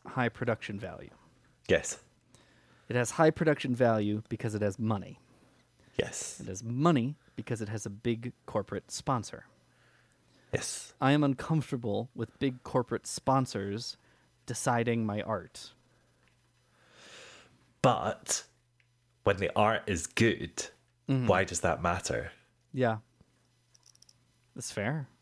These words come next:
Speaker 2: Because Billy Elliot.
Speaker 1: Right.
Speaker 2: And, and because Wicked, like,
Speaker 1: Yeah.
Speaker 2: you know what I mean? Like,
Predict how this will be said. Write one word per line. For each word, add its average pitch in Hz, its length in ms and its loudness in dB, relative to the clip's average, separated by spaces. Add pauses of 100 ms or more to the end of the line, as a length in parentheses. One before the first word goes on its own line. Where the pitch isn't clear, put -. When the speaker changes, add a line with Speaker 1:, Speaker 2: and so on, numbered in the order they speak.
(1300)
Speaker 2:
Because 151 320 4
Billy 120 420 4
Elliot. 113 520 2 (260)
Speaker 1:
Right. 113 280 -2 (1500)
Speaker 2:
And, 165 200 4
and 151 300 2
because - 400 0
Wicked, - 500 4
like, 113 320 6 (200)
Speaker 1:
Yeah. 139 220 0 (280)
Speaker 2:
you 143 80 6
know 143 80 6
what - 60 0
I 151 40 4
mean? 156 160 4
Like, 110 240 4